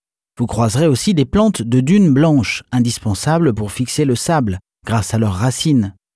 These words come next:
comme le lys des sables, et des plantes de dunes grises,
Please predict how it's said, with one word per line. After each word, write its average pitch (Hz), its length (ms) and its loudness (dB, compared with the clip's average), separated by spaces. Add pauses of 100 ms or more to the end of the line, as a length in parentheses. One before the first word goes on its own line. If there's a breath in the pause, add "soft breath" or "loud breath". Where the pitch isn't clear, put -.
(200)
comme 85 180 -4
le 73 80 -4
lys 117 400 -2
des 131 120 0
sables, 110 460 -4 (680 loud breath)
et 107 80 -2
des 95 160 -2
plantes 156 380 0
de 90 180 -4
dunes 135 260 2
grises, 107 480 0